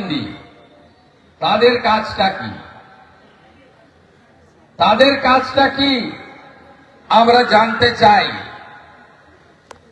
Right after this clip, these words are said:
মন্দির বাজারে কিছুদিন আগেই মাতা কালীর পূজিত মূর্তির মুণ্ডচ্ছেদ হলো,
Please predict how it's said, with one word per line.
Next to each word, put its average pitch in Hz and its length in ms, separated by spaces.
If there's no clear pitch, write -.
মন্দির 233 440
বাজারে 240 440
কিছুদিন 226 580
আগেই 220 400
মাতা 214 400
কালীর 214 500
পূজিত 262 440
মূর্তির 247 540
মুণ্ডচ্ছেদ 226 840
হলো, 208 280